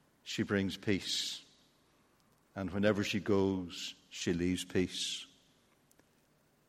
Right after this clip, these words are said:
I would have loved somebody to be able to say that about me. We have a great opportunity as God's people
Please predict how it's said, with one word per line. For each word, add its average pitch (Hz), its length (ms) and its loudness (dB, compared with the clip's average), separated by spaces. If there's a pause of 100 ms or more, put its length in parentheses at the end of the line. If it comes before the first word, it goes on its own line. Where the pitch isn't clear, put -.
(220)
I 95 80 -6
would 95 140 0
have 87 100 -4
loved 101 440 4
somebody 101 400 6
to 87 100 -4
be 90 80 4
able 90 200 2
to 82 80 -2
say 95 260 4
that 92 200 0
about 92 300 -4
me. 82 240 -6 (2000)
We 135 140 0
have 123 180 4
a 104 60 2
great 104 340 6
opportunity 92 1120 2
as 87 160 0
God's 92 480 2
people 92 560 -6